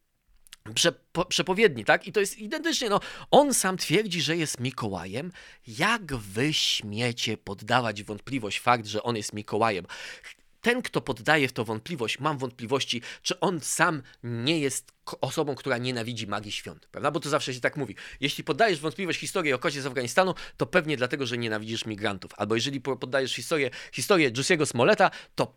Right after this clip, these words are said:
pewnie dlatego, że sam jesteś rasistą, który chciałby dokonać takiego, e, ataku. Oczywiście, e, nie chcę w to się zagłębiać, bo to jest temat drażliwy, ja się tym nie zajmuję i tak dalej, i tak dalej, ale ewidentna jest taka sytuacja, że covid, nie tylko w Polsce, w Stanach Zjednoczonych jest podobnie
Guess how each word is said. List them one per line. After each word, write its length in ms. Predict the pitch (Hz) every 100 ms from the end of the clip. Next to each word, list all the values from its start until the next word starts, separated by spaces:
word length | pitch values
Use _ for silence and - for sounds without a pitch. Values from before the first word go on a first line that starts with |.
| -
pewnie 480 | 254 170 190 170 127
dlatego, 640 | 120 107 - 202 170 151
że 140 | 120
sam 260 | - 180 175
jesteś 240 | 127 123
rasistą, 380 | 123 120 135 127
który 200 | - 113
chciałby 260 | - 113 104
dokonać 360 | 104 110 104
takiego, 420 | - - 98 101 - - - - 107
e, 580 | 113 110 110 107 107 -
ataku. 460 | 139 180 127 98 -
Oczywiście, 520 | - 262 - 214 180 - - -
e, 160 | 156
nie 140 | 160 180
chcę 180 | - -
w 40 |
to 100 | 170
się 120 | 151
zagłębiać, 460 | 139 135 180 170 131
bo 100 | 131
to 80 | 135
jest 120 | -
temat 220 | 139 127
drażliwy, 540 | 131 123 160 202 170
ja 120 | 143 123
się 140 | -
tym 160 | 101 104
nie 100 | 113
zajmuję 580 | 143 180 247 226 185
i 80 | 127
tak 160 | 95 90
dalej, 180 | 98 113
i 40 |
tak 120 | 165
dalej, 240 | 240 226 - - -
ale 240 | 170 196 -
ewidentna 560 | 233 247 277 233 220
jest 120 | 175
taka 180 | 139 131
sytuacja, 480 | - 127 135 127 120
że 100 | 123
covid, 360 | - 110 160 226
nie 80 |
tylko 220 | 175 143 104
w 60 |
Polsce, 300 | - 92 120
w 40 | -
Stanach 300 | 113 110 107
Zjednoczonych 400 | 110 104 104 104
jest 120 | -
podobnie 440 | 98 90 90 120